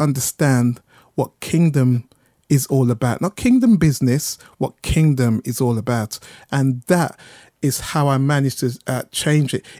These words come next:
in terms of, um, and when it came to the music as well, because the music had to be on par, uh, with what I was talking about. So if it was about, if it was about lifestyle in terms of changing,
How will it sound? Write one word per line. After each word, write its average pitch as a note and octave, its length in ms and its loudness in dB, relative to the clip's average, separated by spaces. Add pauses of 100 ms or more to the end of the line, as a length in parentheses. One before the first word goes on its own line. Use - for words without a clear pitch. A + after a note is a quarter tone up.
in C#3+ 140 0
terms C#3+ 300 0
of, C3 160 -2
um, B2+ 260 0
and E3+ 160 -2
when E3+ 100 4
it D#3+ 100 0
came E3 140 0
to - 120 -6
the C#3 40 0
music C#3+ 280 0
as B2 160 -6
well, D3 200 0
because - 280 -4
the B2+ 80 -4
music C#3+ 680 0 (320)
had - 320 -4
to - 80 -6
be C#3 160 0
on B2+ 120 0
par, B2 380 -2 (360)
uh, C3 260 0
with C3+ 240 2
what C#3 160 2
I C3 60 2
was B2+ 180 0
talking D3+ 380 -2
about. A2+ 360 -4 (140)
So - 180 -2
if D#3 220 2
it G#3+ 60 4
was G#3+ 120 2
about, D#3 340 0 (200)
if D#3 140 0
it - 80 -4
was G#3 120 -2
about D3+ 260 -2
lifestyle C3+ 840 0
in B2+ 120 0
terms C#3 400 -2
of A#2 120 -6 (100)
changing, F3 880 0